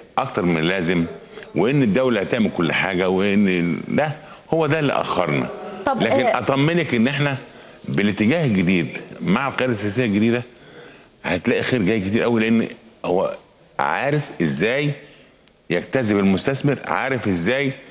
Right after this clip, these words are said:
Speaker 1: يبني البنية التحتية الأساسية النهاردة عشان ننجح عليها، عشان أجيب المستثمر وهو مطمن.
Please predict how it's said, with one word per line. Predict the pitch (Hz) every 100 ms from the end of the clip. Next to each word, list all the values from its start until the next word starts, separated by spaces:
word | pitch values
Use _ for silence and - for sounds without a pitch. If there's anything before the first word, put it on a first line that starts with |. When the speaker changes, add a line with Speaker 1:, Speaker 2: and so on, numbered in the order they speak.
| - -
Speaker 1:
يبني | - 101 143 113 90 71 - - -
البنية | 78 73 151
التحتية | 117 - - - 123 90
الأساسية | - - 80 - 120
النهاردة | 98 87 107 82 - - - -
عشان | 123 131 117
ننجح | 117 151 117 - -
عليها، | 110 131 139 - - -
عشان | 92 87 143 139
أجيب | 101 123
المستثمر | 143 107 90 139 120
وهو | 127
مطمن. | 101 - 135 85